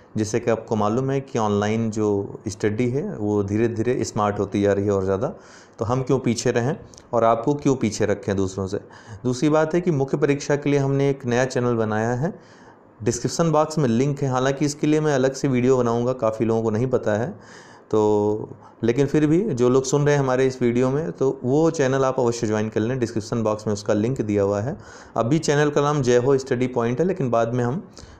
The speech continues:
अ, आपके इच्छानुसार, आपके कथनानुसार जो चैन-, चैनल का नाम रखना होगा रखेंगे, लेकिन वो मुख्यतः मुख्य परीक्षा से ही संबंधित रहेगा। इंग्लिश की क्लासेज नहीं आ पाती हैं विशुद्ध इंग्लिश वालों के लिए,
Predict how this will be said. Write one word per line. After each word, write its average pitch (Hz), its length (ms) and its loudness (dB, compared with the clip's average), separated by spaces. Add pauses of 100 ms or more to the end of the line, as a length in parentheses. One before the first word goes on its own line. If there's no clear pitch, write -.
(120)
अ, 110 40 -2
आपके 110 1040 0 (320)
इच्छानुसार, 123 800 0
आपके 117 320 0
कथनानुसार 120 840 0
जो 123 180 2
चैन-, 110 340 -2
चैनल 110 320 4
का 110 140 0
नाम 107 240 2
रखना 104 260 0
होगा 104 200 2
रखेंगे, 131 500 0 (920)
लेकिन 147 300 2
वो 190 120 6
मुख्यतः 165 540 2 (1000)
मुख्य 180 300 2
परीक्षा 127 400 0
से 127 140 0
ही 156 80 4
संबंधित 110 480 0
रहेगा। 107 360 -2 (360)
इंग्लिश 151 360 4
की 185 100 2
क्लासेज 147 420 2
नहीं 143 220 2
आ 147 60 4
पाती 120 380 0
हैं 131 80 2
विशुद्ध 120 400 2
इंग्लिश 123 400 0
वालों 107 240 2
के 107 120 0
लिए, 120 240 0